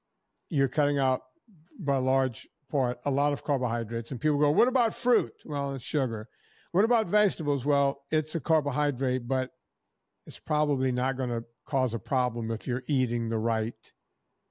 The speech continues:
you know, vegetables. You're eating broccoli, cauliflower, Brussels sprouts, asparagus, this kind of thing. Y-, you know, there's a lot of fiber, a lot of water in it. You're, you're good, right?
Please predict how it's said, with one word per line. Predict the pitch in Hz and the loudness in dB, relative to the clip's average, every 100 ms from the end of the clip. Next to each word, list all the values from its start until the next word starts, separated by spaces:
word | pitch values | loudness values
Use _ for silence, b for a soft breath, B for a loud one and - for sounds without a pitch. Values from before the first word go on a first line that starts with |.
| _ _ _ _ _ | _ _ _ _ _
you | 139 | 0
know, | 120 | 2
vegetables. | 104 127 123 123 95 123 127 | 2 2 2 -4 -10 -10 -8
You're | 127 120 | -6 -2
eating | 135 120 110 107 127 | 0 0 0 -4 -6
broccoli, | - 117 113 117 107 | -2 0 0 -2 -2
cauliflower, | - 113 107 123 110 107 107 - | -2 -2 -2 -4 -4 -4 -6 -6
Brussels | 127 117 - 117 | 0 0 0 -6
sprouts, | - 117 104 113 - - b b b b b b b - | -4 -4 -4 -6 -10 -16 b b b b b b b -8
asparagus, | - - 143 127 117 113 117 - | -6 0 2 2 2 0 -2 0
this | 143 - | -4 -2
kind | 139 127 | -2 -2
of | |
thing. | 117 135 - | -2 -6 -6
Y-, | 170 160 | -8 -4
you | 165 147 | -2 0
know, | |
there's | 135 127 | 0 -2
a | |
lot | 147 139 | -2 -2
of | 131 | -2
fiber, | - 123 123 123 | -4 -2 -2 -2
a | |
lot | 117 120 | -2 -2
of | 113 | 0
water | 120 131 127 113 | 0 0 0 -2
in | 113 | -4
it. | 127 | -6
You're, | 139 135 170 | -2 -2 0
you're | 151 135 | 0 2
good, | 147 147 101 - _ _ | 2 2 -2 -12 _ _
right? | 139 123 | -4 -4